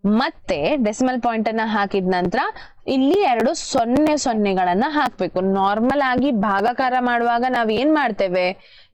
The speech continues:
ನಾರ್ಮಲ್ ಆಗಿ ಭಾಗಾಕಾರ ಮಾಡುವಾಗ ನಾವು ಒಂದೇ ಸೊನ್ನೆ ಹಾಕ್ತೇವೆ, ಆದ್ರೆ ಇಲ್ಲಿ ವರ್ಗಮೂಲ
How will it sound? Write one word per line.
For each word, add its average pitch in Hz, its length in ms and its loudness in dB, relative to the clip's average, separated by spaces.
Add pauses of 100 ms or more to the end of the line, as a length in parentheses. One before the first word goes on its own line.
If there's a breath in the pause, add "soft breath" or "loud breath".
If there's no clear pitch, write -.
ನಾರ್ಮಲ್ 233 380 0
ಆಗಿ 254 220 0
ಭಾಗಾಕಾರ 226 560 0
ಮಾಡುವಾಗ 220 580 0
ನಾವು 254 220 0
ಒಂದೇ 220 240 2
ಸೊನ್ನೆ 240 260 -2
ಹಾಕ್ತೇವೆ, 196 420 -2
ಆದ್ರೆ 240 320 2
ಇಲ್ಲಿ 277 260 2
ವರ್ಗಮೂಲ 254 640 2